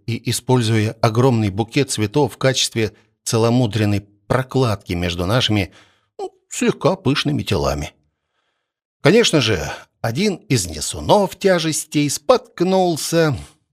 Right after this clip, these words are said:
проходя по площадке, где стояли мы. Его моментально повело в сторону и с размаху приложило о мою спину, окончательно придавив меня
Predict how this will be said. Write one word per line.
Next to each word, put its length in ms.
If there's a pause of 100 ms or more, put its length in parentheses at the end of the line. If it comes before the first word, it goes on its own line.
проходя 480
по 120
площадке, 560
где 200
стояли 580
мы. 360 (260)
Его 280
моментально 840
повело 440
в 60
сторону 580
и 300
с 120
размаху 760
приложило 920
о 120
мою 400
спину, 560
окончательно 1080
придавив 640
меня 460